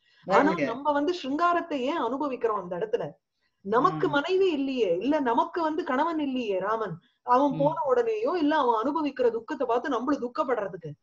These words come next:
Speaker 2: அவனை
Speaker 1: ம்.
Speaker 2: நாயகனா பாக்குறோம், அவளை நாயிகாவா பாக்குறோம்.
Speaker 1: ம்.
Speaker 2: அந்த இடத்துல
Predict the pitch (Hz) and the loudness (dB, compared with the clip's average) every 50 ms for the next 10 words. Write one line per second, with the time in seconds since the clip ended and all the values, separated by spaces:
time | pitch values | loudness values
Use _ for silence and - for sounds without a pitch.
0 | _ _ _ _ _ _ _ _ - 156 175 208 247 269 269 247 196 170 170 196 | _ _ _ _ _ _ _ _ -6 -4 -2 0 0 0 0 0 -2 -4 -2 2
1 | 247 285 294 285 349 349 359 381 359 311 254 214 202 - 202 196 196 226 285 302 | 2 2 2 2 0 0 0 0 0 0 -2 -2 -2 -4 -6 -4 -4 -4 -4 -4
2 | 294 - _ - 170 185 240 262 285 247 202 190 202 240 285 294 302 302 311 330 | -6 -10 _ -8 -2 0 0 0 0 0 -2 -2 0 0 0 0 0 0 0 0
3 | 320 320 277 247 - 208 196 190 196 190 160 - - _ _ _ _ _ _ _ | 2 2 0 -2 -2 -4 -6 -6 -8 -10 -10 -10 -12 _ _ _ _ _ _ _
4 | _ - - _ _ 143 127 175 208 240 240 247 233 240 254 269 339 330 320 302 | _ -20 -20 _ _ -10 -6 -4 -2 2 4 4 4 4 2 0 -2 -2 0 0
5 | 262 | 0